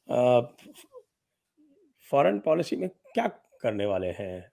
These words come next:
अ, ये जो change हुआ है उसमें क्या कोई, अ, ये जो Ukraine war के कारण पूरा अमेरिका त्रस्त है महंगाई से और इ-, inflation से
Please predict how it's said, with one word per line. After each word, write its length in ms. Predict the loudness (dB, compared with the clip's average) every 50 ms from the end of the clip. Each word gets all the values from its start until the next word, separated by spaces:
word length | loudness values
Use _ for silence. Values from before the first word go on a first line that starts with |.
| _ _ -20
अ, 680 | -18 -16 -14 -12 -12 -12 -12 -12 -12 -14 -14 -16 -18 _ _ _ _ _ _ _ _ _ _ _ _ _ _ _ _ _ _
ये 260 | -16 -10 -4 -4 -4
जो 120 | -4 -4 -8
change 340 | -4 0 0 0 0 0 2
हुआ 180 | 4 4 6
है 180 | 6 6 4 2
उसमें 340 | 0 -4 -8 -10 -12 -12 -12 _ _ _ _ _ _ _ _ _ _ _ _
क्या 180 | 2 6 6 6
कोई, 600 | 4 2 2 4 4 4 4 4 0 -2 -4 -10 _ _ _ _ _ _
अ, 500 | -6 -6 _ _ _ _ _ _ -10 -8
ये 420 | -6 -6 -6 -6 -2 -2 -2 0
जो 340 | 0 0 2 2 0 -2 -4 -6
Ukraine 500 | -2 0 0 0 2 6 6 6 6 6
war 340 | 6 8 10 10 10 10 8
के 360 | 6 0 -14 _ -4 -4 -4
कारण 600 | -4 _ -2 0 4 6 8 8 8 6 4 0 -4 _ _ _ _ _ _ _ _ _ _ _
पूरा 360 | -2 0 4 8 8 8 8 6 4 -2 -10 -14 -20 _ _ -6
अमेरिका 460 | -4 0 0 0 0 0 0 0 0
त्रस्त 460 | 0 0 -4 _ 0 0 0 0 -6 -10 -4
है 280 | -2 0 2 2 0
महंगाई 520 | 0 0 -2 -2 0 4 4 4 4 4 2
से 380 | 0 0 -2 -2 -2 -4 -8 _ _ _ _ _ _ _ _ _ _ _ _ _ _ _ _ _
और 680 | -2 2 4 6 6 6 6 6 4 4 4 2 0
इ-, 320 | 0 0 -2 -4 -4 -2 -2
inflation 600 | -4 -4 -2 0 4 4 4 4 4 2 2 2
से 540 | -2 -2 -2 -2 -2 0 -2 -4 -6 _